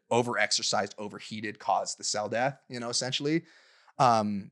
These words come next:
but basically my legs just wouldn't stop cramping. Like, I couldn't walk. Like, I tried to, I tried to, like, we, we were coming back from Utah 'cause I was supposed to fight. The fight fell through.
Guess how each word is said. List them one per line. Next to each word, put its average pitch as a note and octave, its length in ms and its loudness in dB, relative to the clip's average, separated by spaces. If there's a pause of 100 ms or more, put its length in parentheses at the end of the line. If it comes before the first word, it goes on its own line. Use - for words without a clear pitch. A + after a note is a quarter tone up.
(120)
but C3 140 2
basically D#3 280 4
my B2+ 120 4
legs B2 340 -2
just - 160 -14
wouldn't A2 160 -6
stop - 300 -2
cramping. - 520 -6
Like, - 160 -8
I G#2+ 40 -8
couldn't - 280 -6
walk. G2 380 0
Like, A2 180 -8
I G#2+ 60 -4
tried A#2 320 -2
to, G#2 260 -6 (400)
I C#3 80 -8
tried C3 260 0
to, A#2+ 40 -10
like, A2+ 200 -12
we, A#2+ 160 -6
we A#2+ 60 -16
were A#2+ 80 -14
coming D3 200 -6
back B2+ 160 2
from A2+ 100 -10
Utah A#2+ 340 0
'cause A#2 140 -6
I A#2+ 40 0
was A#2 100 -2
supposed E3 280 -4
to C3+ 60 -12
fight. G#2 380 -2 (160)
The A#2 60 -18
fight C3+ 260 2
fell A#2 160 0
through. G2 460 -12